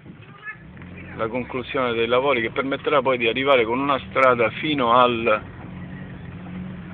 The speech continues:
fino al, chiamiamolo la chiesa, la Grangia bizantina della Badiazza. Il muro di, laterale di protezione della,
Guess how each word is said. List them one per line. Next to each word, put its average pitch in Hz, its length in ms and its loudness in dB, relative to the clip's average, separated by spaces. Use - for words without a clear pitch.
fino 135 400 4
al, 110 1000 6
chiamiamolo 123 880 4
la 120 140 6
chiesa, 123 640 4
la 113 400 8
Grangia 135 460 6
bizantina 131 720 -2
della 117 220 2
Badiazza. 110 760 2
Il 143 640 4
muro 165 420 0
di, 123 640 -6
laterale 135 720 -2
di - 100 -12
protezione 135 920 -8
della, 107 800 -6